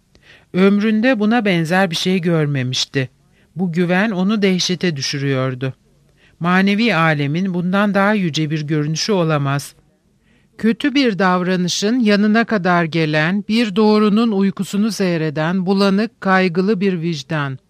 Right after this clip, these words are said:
Yalnızlık içinde, yanı başında böyle biri bulunurken uyunan bu uykuda ulu bir hal vardı.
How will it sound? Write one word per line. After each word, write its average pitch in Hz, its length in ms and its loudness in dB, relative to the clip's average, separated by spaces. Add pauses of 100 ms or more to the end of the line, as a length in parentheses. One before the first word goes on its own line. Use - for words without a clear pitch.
(1040)
Yalnızlık 214 640 0
içinde, 175 720 -2
yanı 214 300 0
başında 175 540 -2
böyle 214 360 0
biri 170 200 -2
bulunurken 175 840 0
uyunan 185 640 -2
bu 190 80 0
uykuda 180 520 -2
ulu 190 360 -2
bir 202 140 -2
hal 175 340 -2
vardı. 135 460 -4